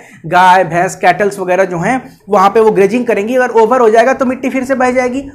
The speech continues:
ओवर ग्रेजिंग रोक दीजिए तो क्या होगा भाई, हमारा soil erosion नहीं होगा। तो सॉइल के conservation का ये कुछ method था।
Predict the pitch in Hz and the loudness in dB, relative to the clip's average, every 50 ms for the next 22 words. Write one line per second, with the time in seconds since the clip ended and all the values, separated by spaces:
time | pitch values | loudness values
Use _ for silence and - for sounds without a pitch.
0 | - - _ - 233 247 254 277 269 233 240 254 254 220 254 240 208 202 233 240 | -20 -18 _ -2 0 2 4 4 2 2 2 0 0 2 0 0 2 2 2 2
1 | - - 262 226 247 269 208 175 170 - - - - 190 - - 233 226 226 240 | 0 -2 -2 0 2 2 0 0 -2 -6 -10 -8 -6 -4 0 2 2 4 4 4
2 | 240 254 247 240 269 320 320 311 - - _ _ _ _ _ _ _ _ _ _ | 4 4 4 4 4 2 0 -4 -8 -16 _ _ _ _ _ _ _ _ _ _
3 | _ _ _ 165 170 180 196 214 214 - - 214 214 220 220 196 196 185 233 269 | _ _ _ -4 -2 0 0 0 0 0 0 -2 -2 0 0 0 0 0 -2 -4
4 | 262 226 214 190 165 147 151 165 170 196 214 220 254 254 254 285 294 294 277 294 | -4 -4 -4 -4 -4 -2 -2 -2 -2 -2 -2 0 2 4 6 6 4 4 0 -2
5 | 285 285 277 254 269 247 233 247 233 - 262 262 247 240 226 233 233 - 285 240 | 0 0 0 0 0 0 0 -2 -2 -2 -2 -2 0 2 2 2 0 -2 -4 -6
6 | - 208 190 180 - 190 156 - - - 131 131 - - | -4 -4 -4 -2 -2 -2 -2 -2 -6 -10 -16 -16 -16 -20